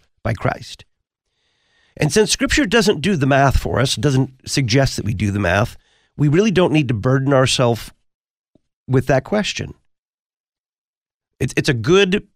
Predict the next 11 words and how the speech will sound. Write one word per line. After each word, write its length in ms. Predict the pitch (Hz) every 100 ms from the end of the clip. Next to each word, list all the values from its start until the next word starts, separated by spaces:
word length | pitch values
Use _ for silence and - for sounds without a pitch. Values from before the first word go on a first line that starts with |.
| -
lesson 420 | 135 156 - 135
in 160 | 120
sticking 800 | 101 - - 156 165 180 165 120
with 500 | 113 127 123 - - _ _ _ _ _ _ _ _ _ _ _ _ _ _ _
the 580 | - 101 110 110 110 107 - _ _ _ _ _ _ 123
plain 240 | - 170
and 100 | 165
simple 300 | - 143 117
language 400 | 120 120 120 95
of 80 | 104
Scripture. 520 | - 101 - - -